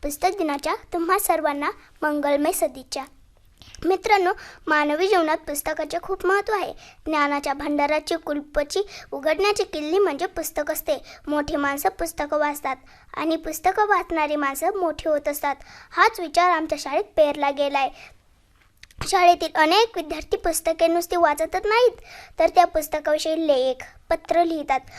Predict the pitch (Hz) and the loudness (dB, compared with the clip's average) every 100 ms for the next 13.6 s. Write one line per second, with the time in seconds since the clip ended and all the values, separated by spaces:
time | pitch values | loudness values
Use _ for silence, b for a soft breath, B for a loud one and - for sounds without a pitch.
0 | B - - - 349 427 427 403 415 359 | B -6 -4 -2 0 2 2 4 4 4
1 | 294 302 294 285 - 285 294 285 277 269 | 2 0 0 -4 -6 -8 -6 -6 -6 -8
2 | B B - 403 453 466 440 359 330 320 | B B 2 4 4 2 4 4 2 2
3 | 311 302 294 B B - 294 302 320 311 | 2 2 0 B B -10 -4 -2 -2 -2
4 | 262 - 302 311 392 403 339 320 359 403 | -2 0 4 4 4 2 0 0 0 2
5 | 440 480 B B - 320 403 - 370 320 | 2 -2 B B 2 6 6 4 2 2
6 | - 277 262 B B - 349 339 349 359 | -4 -4 -6 B B 4 6 8 4 0
7 | - 370 - - 330 427 453 370 294 285 | 0 0 0 0 4 4 4 4 2 2
8 | 349 370 359 285 269 269 277 B B - | 2 4 4 2 -2 -6 -8 B B 4
9 | 330 339 349 403 - - 320 311 311 311 | 4 2 2 2 2 -2 -2 -2 -2 4
10 | 339 320 330 403 403 339 302 302 B B | 6 6 4 4 0 0 -2 -4 B B
11 | - 359 349 440 381 294 269 285 262 262 | -4 0 0 0 -2 -4 -4 -6 -6 -10
12 | 277 269 262 269 - 277 269 B B - | -10 -10 -10 -12 -10 -10 -10 B B 0
13 | 381 440 427 370 349 | 2 4 2 2 2